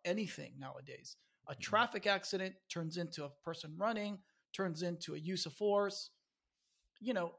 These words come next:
Speaker 1: you have no idea what is gonna, uh, is, expire from, from, uh, from an incident.
Speaker 2: Mm-hmm.
Speaker 1: And this is why your training is so important. This is why I'm such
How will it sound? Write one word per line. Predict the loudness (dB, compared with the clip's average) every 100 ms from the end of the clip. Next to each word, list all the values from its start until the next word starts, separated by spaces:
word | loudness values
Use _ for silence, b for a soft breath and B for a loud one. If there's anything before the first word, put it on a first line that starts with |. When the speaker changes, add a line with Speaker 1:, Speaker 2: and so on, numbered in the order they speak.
| -10
Speaker 1:
you | -4 -2
have | 2 0 0
no | 0 2 4
idea | 4 4 0 4 4 4 -4 -10 _ _ _ _ _ -10
what | 6 8 8 4
is | -4 -4
gonna, | -4 -2 -4 -8 -8
uh, | -8 -8 -10
is, | -10 -12 _
expire | -16 -12 -4 4 6 8 6
from, | 2 2 2 -2 -10 -8
from, | -6 -4
uh, | -4 -6 -8 -14 -20 -10
from | -6
an | -4
incident. | -4 -4 -6 -10 _ _ -4
Speaker 2:
Mm-hmm. | -4 -4 -10 -8
Speaker 1:
And | -6 -4 -4 -6 -2
this | 0 0
is | 0 -2
why | 2 2
your | 2 -2
training | -6 -4 -2 -2 -2 -4 -6
is | -6 -4
so | -2 0 0 0 -2
important. | -6 -6 2 2 2 -4 b b b _
This | 0 2
is | 2
why | 2 4
I'm | 4
such | 2 0 0 -2 -2 -2 -4